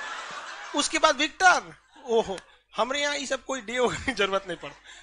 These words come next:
तो Valentine, Talentine two अपने पास रखियो, ठीक है? अभी महीना बड़ी खराब चल रहा है, आप सब लोग थुराएंगे इसमें, इसलिए हम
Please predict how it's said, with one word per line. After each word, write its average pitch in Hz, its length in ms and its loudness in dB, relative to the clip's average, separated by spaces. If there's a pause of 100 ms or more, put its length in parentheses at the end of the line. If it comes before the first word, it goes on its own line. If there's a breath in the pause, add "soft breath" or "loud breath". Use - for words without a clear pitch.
(120)
तो 196 80 -12
Valentine, 285 580 0
Talentine 262 500 -2
two 262 140 -8
अपने 220 240 -4
पास 196 220 -4
रखियो, - 340 -18 (1160)
ठीक 277 140 -8
है? 349 80 -2 (1900 soft breath)
अभी 240 240 0
महीना 269 460 0
बड़ी 277 200 0
खराब 262 320 0
चल 262 180 0
रहा 220 280 2
है, 240 60 -2
आप 220 180 -4
सब 247 220 -6
लोग 262 260 -6
थुराएंगे 214 360 2
इसमें, 135 460 -14 (420 loud breath)
इसलिए 254 260 -4
हम 247 240 -2